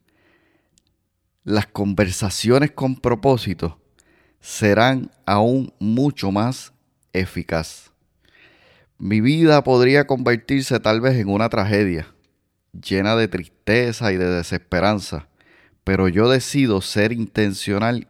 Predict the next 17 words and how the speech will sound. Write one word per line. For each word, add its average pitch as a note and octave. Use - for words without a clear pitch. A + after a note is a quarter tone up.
y G2
vivir F#2+
una G2+
vida A#2+
memorable. F2
Hoy, B2+
este A2
episodio C#3
que B2
estás A#2+
escuchando A#2+
lleva G2+
como A#2+
título A#2+
un A2
episodio A#2
especial, E2+